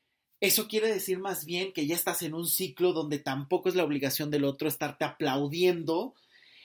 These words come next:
el vivir eternamente flagelándote o regodeándote en un problema del que tú no quieres salir.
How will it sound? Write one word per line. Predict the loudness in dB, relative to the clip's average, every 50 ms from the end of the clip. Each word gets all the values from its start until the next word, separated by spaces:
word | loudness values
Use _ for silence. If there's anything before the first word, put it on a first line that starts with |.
| -10 _
el | 2 4 4 4 4
vivir | 0 -2 -4 -4 -2 2 4
eternamente | 2 2 4 2 0 0 0 -4 -6 -4 -4 -4 -4 -2 -2 -2
flagelándote | -2 0 -2 -2 -2 -2 0 0 2 4 2 2 2 0 -2 -4 -2 0 2 2 2 2
o | 0 -4 -4
regodeándote | -2 -2 0 0 2 2 0 0 0 0 0 0 0 -2 -4 -2 -2
en | -2 -2
un | -2 -2
problema | -2 0 0 2 2 2 0 0 0
del | 0 -2 -2 -2
que | 0 -2 -2
tú | -2 -2 -4 -4 -2
no | -4 -6 -6
quieres | -6 -8 -8 -6 -6 -8
salir. | -8 -8 -14 -18